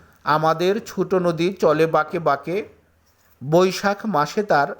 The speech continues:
হাঁটু জল থাকে। চিক চিক করে বালি, কোথা নাই কাদা, এক দাঁড়ে কাশবন ফুলে ফুলে সাদা।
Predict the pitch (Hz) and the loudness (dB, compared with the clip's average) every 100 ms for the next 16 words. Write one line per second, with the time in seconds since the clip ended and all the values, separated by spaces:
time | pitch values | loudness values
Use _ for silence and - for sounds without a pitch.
0 | - - 151 185 170 165 147 143 113 - | -10 -4 -2 -2 0 2 2 -2 -8 -10
1 | 95 92 _ - - - _ - - - | -14 -18 _ -20 -20 -20 _ -20 -6 0
2 | 214 208 - 233 - 175 160 185 202 185 | 0 0 -4 -4 -2 0 2 2 0 0
3 | 156 180 - _ 220 214 208 185 175 175 | -4 -8 -16 _ -4 -2 0 2 0 0
4 | 143 139 185 208 - _ _ _ _ _ | 0 2 0 -2 -8 _ _ _ _ _
5 | - 175 - 170 156 156 156 156 160 175 | 0 2 0 0 0 0 0 -2 -2 -2
6 | 151 139 214 - - - 202 196 190 160 | -2 -2 -4 -18 -10 -2 2 2 0 -2
7 | 135 - 117 95 | -2 -2 -4 -4